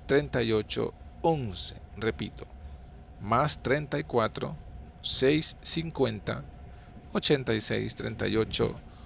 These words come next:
once. Y así como ya muchos se han comunicado el día de ayer, usted también puede hacerlo el día de hoy y ser bendecido con materiales gratuitos, con audios, con videos, con toda la información que usted necesite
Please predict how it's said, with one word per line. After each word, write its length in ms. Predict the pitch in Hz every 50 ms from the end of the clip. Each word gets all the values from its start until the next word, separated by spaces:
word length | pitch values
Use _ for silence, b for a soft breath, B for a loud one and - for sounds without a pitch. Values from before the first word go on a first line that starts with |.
| B B -
once. 480 | - 131 139 135 120 107 95 - - - - - - - - - - - B B B B B B -
Y 60 | -
así 160 | - - - -
como 220 | - 127 131 127
ya 180 | 113 120 120 123
muchos 340 | 127 135 143 143 - 135
se 80 | - 135
han 60 | 127
comunicado 540 | 120 139 127 123 120 117 - - 117 113 120
el 80 | 117 110
día 120 | 117 120
de 60 | 110
ayer, 260 | 107 107 123 165 190 190
usted 140 | 156 - 117
también 220 | 117 107 110 113
puede 140 | 117 120 117
hacerlo 240 | - - 123 120 120
el 80 | 113
día 140 | 110 120 117
de 120 | 110 117
hoy 160 | 131 151 165 -
y 80 | - 123
ser 260 | - - 120 113 113
bendecido 760 | 120 123 123 117 110 107 - 160 165 180 170 175 180 180 185 B B B B B B B -
con 140 | - 123 107
materiales 680 | 110 110 - - 104 117 131 143 147 147 151 151 143
gratuitos, 760 | - - 113 110 - - 131 139 139 - 143 147 147 - - - - B B B B B B -
con 180 | - 110 107
audios, 640 | 120 135 139 135 135 139 143 143 143 139 - - - - - - -
con 180 | - - 107 104
videos, 560 | 104 104 117 127 135 135 139 139 135 - - - - B B B B B B -
con 240 | - 123 117 113 110
toda 280 | - - 185 196 202
la 80 | 190 185
información 560 | 180 160 160 135 131 127 - - 135 131 127
que 100 | 120 -
usted 200 | 113 - - 120
necesite 580 | 127 131 - 117 - - 180 180 - 185 190